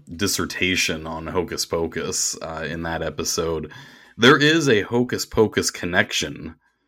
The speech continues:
to Sabrina, which I will reveal later in the episode, so hang tight for that reveal.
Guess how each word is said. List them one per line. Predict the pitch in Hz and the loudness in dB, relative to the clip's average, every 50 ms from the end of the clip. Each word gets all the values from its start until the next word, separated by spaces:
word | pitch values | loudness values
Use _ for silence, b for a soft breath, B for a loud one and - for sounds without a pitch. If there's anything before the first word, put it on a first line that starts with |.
| _ _ _ _ _ _ _ _ _ - | _ _ _ _ _ _ _ _ _ -4
to | - 110 95 92 87 85 | 0 2 2 4 2 0
Sabrina, | 80 - - 80 73 73 90 95 101 95 73 - - - 82 82 82 - - | 0 -2 -4 -4 -6 -6 -4 -4 -2 -4 -4 -6 -10 -12 -12 -14 -14 -16 -10
which | - 87 87 82 - | -6 -4 -2 0 2
I | 90 87 90 | 4 6 6
will | 87 85 82 | 4 4 2
reveal | 85 87 85 82 82 87 85 82 82 80 82 82 | 0 -2 -2 -2 -2 -2 -2 -2 -2 -2 0 2
later | 90 95 95 92 90 92 85 82 | 2 4 4 4 4 2 0 0
in | - 85 85 82 | -2 -4 -6 -6
the | 80 76 | -4 -4
episode, | 76 80 80 - 80 - - - - - - - 85 82 - - | -4 -6 -6 -6 -6 -6 -6 -6 -6 -6 -6 -6 -6 -8 -8 -8
so | - 80 78 82 82 82 b b b b b b b b | -6 -6 -4 -4 -6 -6 b b b b b b b b
hang | - 117 104 95 85 | 0 0 2 2 0
tight | - - 98 90 90 - | 2 2 2 2 2 0
for | - - 82 | -4 -8 -8
that | 80 78 82 82 - | -6 -6 -6 -6 -8
reveal. | - 76 76 76 78 80 80 - - - - - | -8 -12 -12 -10 -8 -8 -6 -6 -6 -8 -10 -12